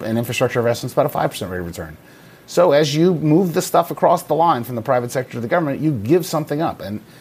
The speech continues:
and it, but it's not dramatic. Like, you know, one dollar, five, it's five cents. In a year, you don't notice it. But over time, cumulatively, this is sapping our capacity to increase the standard of living.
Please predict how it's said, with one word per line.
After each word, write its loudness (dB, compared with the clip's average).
and -6
it, -8
but -4
it's -4
not 2
dramatic. -4
Like, -14
you -4
know, -6
one -2
dollar, 4
five, -2
it's -12
five -2
cents. -6
In -2
a 2
year, 4
you 2
don't 0
notice -2
it. -14
But -2
over 2
time, -2
cumulatively, 0
this 0
is 0
sapping 0
our -2
capacity -2
to -4
increase -6
the -12
standard -6
of -8
living. -2